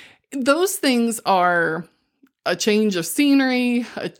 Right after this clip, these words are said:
a good fresh air, those things. So I was like, "Okay, well, maybe it's that."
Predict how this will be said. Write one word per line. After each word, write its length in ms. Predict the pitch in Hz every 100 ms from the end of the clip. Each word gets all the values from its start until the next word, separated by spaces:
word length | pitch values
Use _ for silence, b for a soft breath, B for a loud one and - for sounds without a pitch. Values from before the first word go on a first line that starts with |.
| -
a 160 | - 190
good 320 | 175 202 208
fresh 360 | - 185 - -
air, 340 | 226 233 226
those 220 | 214 214 214
things. 200 | - 208
So 140 | 254
I 80 | 254
was 160 | 254
like, 160 | 254 233
"Okay, 340 | - 403 339
well, 160 | 311 269
maybe 380 | 190 208 226 226
it's 220 | 208 -
that." 360 | 170 143 139